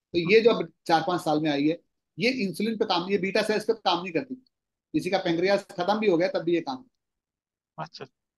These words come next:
Speaker 1: वो एक आजकल medicine है, हम लोग काफी frequently use करते हैं, almost सभी patients में देना चाहते हैं।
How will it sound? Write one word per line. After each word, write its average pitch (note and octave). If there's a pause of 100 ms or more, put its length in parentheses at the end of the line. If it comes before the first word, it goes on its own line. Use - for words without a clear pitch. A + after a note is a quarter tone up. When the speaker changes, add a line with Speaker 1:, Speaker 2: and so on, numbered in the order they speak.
(100)
Speaker 1:
वो F#3
एक F3+
आजकल D#3+
medicine D#3
है, F#3
हम F3
लोग F3
काफी E3
frequently D#3
use C#3
करते C#3+
हैं, G3
almost F3
सभी G#3+
patients F3+
में E3
देना C3
चाहते A#2+
हैं। -